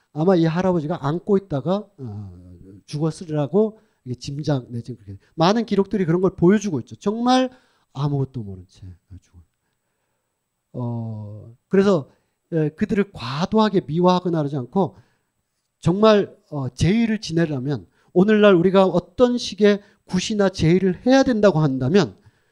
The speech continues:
그것을 예술적으로 영화적으로 제의를 하-, 해야 된다고 하면 소설로는 장마라는 작품, 영화로는 지슬이라는 작품이 가장 높은 수준의 우리 언어로 우리가 질감할 수 있는,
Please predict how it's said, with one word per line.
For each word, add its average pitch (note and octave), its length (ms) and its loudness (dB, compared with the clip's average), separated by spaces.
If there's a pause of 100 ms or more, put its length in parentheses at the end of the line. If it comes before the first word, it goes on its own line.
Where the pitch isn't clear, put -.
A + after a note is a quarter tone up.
(200)
그것을 F#3+ 340 2
예술적으로 E3 640 2
영화적으로 F#3 600 4
제의를 D#3+ 360 -2
하-, D#3 100 -8 (100)
해야 A3 200 0
된다고 D#3 400 -2
하면 C3 360 0 (420)
소설로는 E3+ 640 2
장마라는 C3 840 -2
작품, C3+ 580 -10 (440)
영화로는 C#3 540 0 (240)
지슬이라는 D#3+ 640 -4
작품이 D3 460 -4 (360)
가장 A#3 420 -2
높은 G3 320 0
수준의 D#3 540 -2 (160)
우리 G#3 260 4
언어로 D#3+ 600 2 (260)
우리가 F#3 300 4
질감할 G3 520 2
수 - 180 -2
있는, F#3 380 2